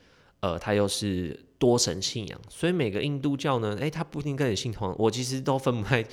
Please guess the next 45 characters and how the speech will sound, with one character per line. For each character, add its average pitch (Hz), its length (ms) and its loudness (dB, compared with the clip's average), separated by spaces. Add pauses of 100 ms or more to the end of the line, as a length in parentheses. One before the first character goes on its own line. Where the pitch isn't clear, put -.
(240)
分 139 180 0
不 107 80 -6
太 117 100 2
出 110 240 -4
来 67 160 4
啊。 53 100 -4
他 123 120 -2
们， 113 200 0 (360)
他 - 100 -4
的 120 120 4
神 104 200 0
我 101 80 2
其 - 160 -4
实 - 140 -10
都， 95 240 -2 (120)
都 101 120 4
分 98 200 -2
不 92 80 -10
太 95 140 -8
出 - 200 -10
来， 65 120 -8
但 151 140 2
是 143 120 -2
印 131 140 0
度 113 140 0
人 87 140 2
很 85 160 -8
虔 87 220 -8
诚 - 200 -10
啊。 - 160 -12 (460)
对， 120 120 2
那 117 140 0
另 113 180 -2
外 110 140 0
知 104 180 -6
道 104 60 2
它 101 140 0
有 98 140 2
种 80 260 -4
姓 101 220 -8
制 101 160 -6
度 90 200 -6
嘛， 57 240 -8
那 95 120 -4
有 82 180 -4